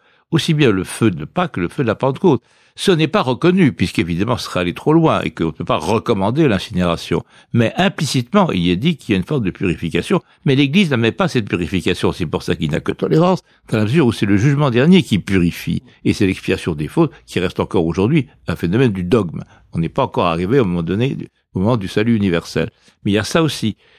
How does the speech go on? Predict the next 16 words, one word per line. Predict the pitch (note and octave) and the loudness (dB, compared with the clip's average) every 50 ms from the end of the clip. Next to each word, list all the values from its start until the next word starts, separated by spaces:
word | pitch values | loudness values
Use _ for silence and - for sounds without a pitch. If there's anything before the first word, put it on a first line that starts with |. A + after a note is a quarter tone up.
| _ _ | _ _
Mais | - - | -10 -6
c'est | A2+ | -6
une | A2 | -2
forme | F#2 C3+ B2 G2 | 0 0 0 0
de | F#2 | -2
purification | F2+ G#2 F#2 E2+ - - F2+ G#2 G2 - - F3+ D3 | -2 -4 -4 -4 -4 -2 -2 -2 0 2 0 0 0
qui | - - | -2 -2
est | - C#3 | -2 0
implicitement | C#3 - - A#2+ - C3+ A#2+ - B2+ A2+ | 0 -2 -4 -4 -4 -4 -4 -2 0 0
admise | G2+ G2 G2 G2+ G#2+ G2+ F2 - | 2 2 0 0 0 -2 -2 -2
comme | - F2+ F2 | -2 0 0
une | E2+ | -2
technique | - - A#2+ A2+ - - A2+ G2+ F2 - - | -2 -2 -4 -2 0 0 0 0 0 -2 -4
et | E2 | -4
une | D#2+ - | -4 -2
commodité | - G#2+ F2+ F2 F2+ E2+ F#2 E2+ - - F#2+ D#2+ | -2 0 0 2 0 0 -2 -2 -2 0 -2 -2